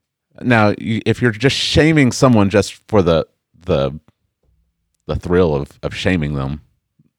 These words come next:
you're just being cruel. I mean, that's just cruelty. You don't, you don't do that. But shame that leads to something good, um,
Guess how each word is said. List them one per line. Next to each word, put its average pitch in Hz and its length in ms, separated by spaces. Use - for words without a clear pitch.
you're 95 140
just 80 180
being 64 160
cruel. 71 500
I 76 40
mean, 73 80
that's 82 120
just - 180
cruelty. - 440
You 52 60
don't, 73 260
you 98 80
don't 78 180
do 78 100
that. 60 240
But - 240
shame 123 500
that 90 220
leads 92 680
to 98 460
something 85 420
good, 82 480
um, 78 540